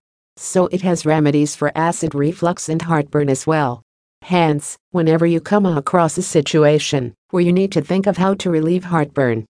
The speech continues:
just recall these remedies mentioned above, and your problem will get solved.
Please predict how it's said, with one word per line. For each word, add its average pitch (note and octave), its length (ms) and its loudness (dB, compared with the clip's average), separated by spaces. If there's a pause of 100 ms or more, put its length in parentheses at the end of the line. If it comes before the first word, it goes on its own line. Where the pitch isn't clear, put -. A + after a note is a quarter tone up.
(140)
just - 280 -2
recall F3+ 340 0
these D#3 280 0
remedies D3 500 0
mentioned D#3 440 0
above, C3 460 -6 (160)
and D#3+ 180 0
your D#3 100 0
problem F#3+ 440 0
will C#3 140 0
get D3 240 -4
solved. C#3 560 -2